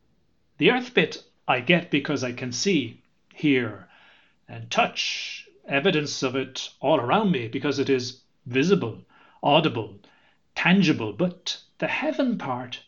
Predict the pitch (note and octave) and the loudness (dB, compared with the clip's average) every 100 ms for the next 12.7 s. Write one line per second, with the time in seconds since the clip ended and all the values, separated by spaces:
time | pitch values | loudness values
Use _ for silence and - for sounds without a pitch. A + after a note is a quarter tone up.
0 | _ _ _ _ _ _ _ _ - F3+ | _ _ _ _ _ _ _ _ -4 0
1 | F3+ B3+ C#4+ C4 G3 G3 F3 F3 D#3 D3 | 0 0 0 2 2 2 0 0 -2 -2
2 | - - F#3+ F#3 F3+ F3+ D#3+ A2+ - - | -4 -2 0 2 4 4 2 -2 -6 0
3 | E3+ E3 E3 - - B3 - - - - | 2 2 -2 -4 -4 -6 -6 -10 -10 -12
4 | - _ _ _ _ _ _ _ _ _ | -14 _ _ _ _ _ _ _ _ _
5 | _ _ _ _ D3+ - - - F#3 C3+ | _ _ _ _ -12 -6 -6 -4 -4 -4
6 | A#2+ - F3+ F3+ - - _ _ _ _ | -6 -6 -6 -6 -14 -20 _ _ _ _
7 | _ _ _ _ _ _ _ _ _ _ | _ _ _ _ _ _ _ _ _ _
8 | _ _ _ _ _ _ _ _ C#3+ E3+ | _ _ _ _ _ _ _ _ -6 -2
9 | F3+ - E3+ F3 E3+ - C3 B2 E3 F3+ | -4 0 2 2 2 0 -2 -2 -2 0
10 | F3 C3 C3+ C3 C3 F3 G3+ F3+ F#3 F#3 | 0 2 -2 -2 -2 0 2 2 2 0
11 | F3+ D3+ D#3 D#3 D#3 C#3+ A#2 A#2+ E3+ F#3+ | -4 -8 -6 -8 -8 -10 -10 -4 -2 -2
12 | F3 D#3+ D#3+ F3+ - C3+ | -4 -4 -4 -6 -10 -12